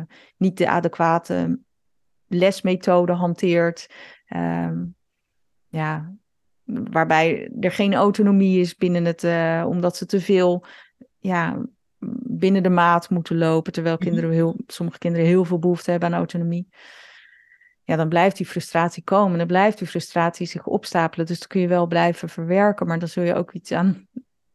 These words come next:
Speaker 2: Dat
Speaker 1: oorzaak
Speaker 2: is
Speaker 1: moeten doen.
Speaker 2: Ja,
Speaker 1: Ja.
Speaker 2: dus dan zou je ook de leerkracht moeten gaan betrekken en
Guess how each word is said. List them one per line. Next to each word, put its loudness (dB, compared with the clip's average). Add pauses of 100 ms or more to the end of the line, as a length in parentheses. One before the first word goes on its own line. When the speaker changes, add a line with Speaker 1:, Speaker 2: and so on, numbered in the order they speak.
Speaker 2:
Dat -2
Speaker 1:
oorzaak 2
Speaker 2:
is -8 (180)
Speaker 1:
moeten 0
doen. -2 (260)
Speaker 2:
Ja, 2
Speaker 1:
Ja. 2
Speaker 2:
dus -2
dan -8
zou 0
je 0
ook 0
de 0
leerkracht 0
moeten -6
gaan -2
betrekken -4
en -6